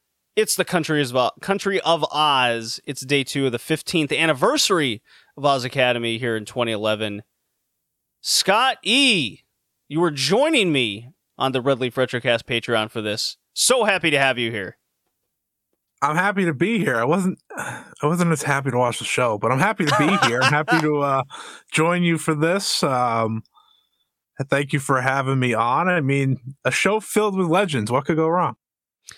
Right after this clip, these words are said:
Speaker 1: Y-, you say that, and there's a reason why. I mean, it's, it's, it, well, no, it's, it's a whole part of the, the journey going through this age out of the Dark Age and kind of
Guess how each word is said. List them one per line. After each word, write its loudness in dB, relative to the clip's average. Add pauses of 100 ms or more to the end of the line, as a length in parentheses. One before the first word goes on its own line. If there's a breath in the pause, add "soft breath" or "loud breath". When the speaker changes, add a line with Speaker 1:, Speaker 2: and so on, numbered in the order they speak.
(540 loud breath)
Speaker 1:
Y-, -8
you 2
say 4
that, 0
and 0
there's 2
a -2
reason 0
why. 2
I -2
mean, 2
it's, 0
it's, -2
it, -6
well, -4 (200)
no, 2
it's, 0
it's -2
a 2
whole 2
part 0
of 0
the, 0
the -2
journey 0
going 0
through 0 (600 soft breath)
this 0 (120)
age 2 (140)
out 2
of -2
the -6
Dark 0
Age -6 (560)
and -4
kind 2
of -2